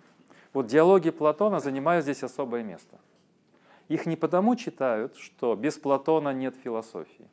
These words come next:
а потому что именно эти тексты способствуют порождению знаний.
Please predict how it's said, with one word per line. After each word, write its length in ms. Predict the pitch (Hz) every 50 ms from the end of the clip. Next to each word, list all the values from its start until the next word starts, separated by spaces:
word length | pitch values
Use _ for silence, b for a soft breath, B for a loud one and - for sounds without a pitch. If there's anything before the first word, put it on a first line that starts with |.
| _ b b b b b b b b b b
а 80 | - 107
потому 400 | - 127 139 156 170 180 208 196
что 200 | - - 156 151
именно 340 | 151 151 151 143 139 135 -
эти 280 | 175 180 175 180 156
тексты 600 | 147 - - - 110 - - - - 151 165 175 B B B B B B
способствуют 800 | - - - 135 135 131 - 175 185 180 180 - 156 151 147 -
порождению 640 | - 127 123 120 117 117 110 135 143 143 131 123 113
знаний. 420 | 110 107 98 87 76 71 71 -